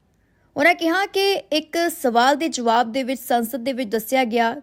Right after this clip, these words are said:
ਕਿ ਦੇਸ਼ ਭਰ ਦੇ ਵਿੱਚ ਸਾਢੇ ਤੀਹ ਲੱਖ ਲੋਕਾਂ ਨੂੰ ਕੁੱਤਿਆਂ ਨੇ ਵੱਢਿਆ।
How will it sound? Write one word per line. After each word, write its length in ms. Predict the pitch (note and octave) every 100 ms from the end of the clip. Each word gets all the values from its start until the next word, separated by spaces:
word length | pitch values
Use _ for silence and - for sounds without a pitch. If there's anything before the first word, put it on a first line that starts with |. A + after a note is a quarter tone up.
| _
ਕਿ 160 | B3 B3
ਦੇਸ਼ 360 | F#3+ A#3 B3
ਭਰ 200 | - B3
ਦੇ 140 | G#3 A3+
ਵਿੱਚ 540 | A3 A#3+ - C4 C4 - _ _ _ _ _ _
ਸਾਢੇ 420 | - C#4 C#4+ F#4+
ਤੀਹ 320 | F#4+ D4+ D#4 D4+
ਲੱਖ 340 | C4+ - C#4 C4+ C4+ - _ _ _ _ _ -
ਲੋਕਾਂ 500 | A3 A#3 B3+ - D#4
ਨੂੰ 120 | D4
ਕੁੱਤਿਆਂ 360 | C4+ B3 C4 B3+
ਨੇ 80 | A3+
ਵੱਢਿਆ। 320 | F#3 G3